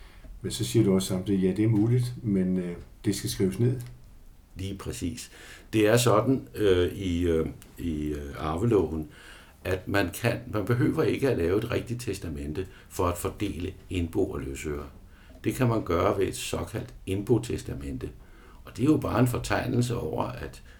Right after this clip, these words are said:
Speaker 2: den skal have det, og den skal have det, og den skal have det. Dato og underskrift, så er det et gyldigt dokument.
Speaker 1: Så det er ikke nok at skrive det op på billedet bagpå?
Speaker 2: Nej, det er den nemlig ikke. Og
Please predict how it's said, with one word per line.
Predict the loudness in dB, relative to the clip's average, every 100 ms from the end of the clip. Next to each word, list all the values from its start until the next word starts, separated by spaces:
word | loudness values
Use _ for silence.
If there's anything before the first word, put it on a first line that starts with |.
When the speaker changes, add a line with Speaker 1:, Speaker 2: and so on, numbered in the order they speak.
| -2
Speaker 2:
den | 0 0
skal | -2
have | -4 -4
det, | -2 -2 -2
og | -6
den | -4 -6
skal | -6
have | -10 -6
det, | -6 -6
og | -6
den | -6
skal | -6 -8
have | -8 -4
det. | -4 -6 -16 -20 -20 -20 -16 2
Dato | 6 6 6 0 0 -6
og | -2
underskrift, | 0 2 2 0 -6 -8 -18 -14
så | -2 0
er |
det | 0
et | -2 -4
gyldigt | -6 -4 -8 -10
dokument. | -10 -10 -10 -12 -18 -20 -20 -20 -10
Speaker 1:
Så | -2
det | 0
er |
ikke | 2
nok | 6 6
at | 6
skrive | 6
det | 8
op | 8
på | 6
billedet | 8 8 8
bagpå? | 4 0 -2 -4 -2
Speaker 2:
Nej, | 2 4 4 2 -8 2
det | 4
er | 4
den | 4
nemlig | 4 4 4 2
ikke. | 2 0 -2 -8 -16 -4
Og | 8 10 10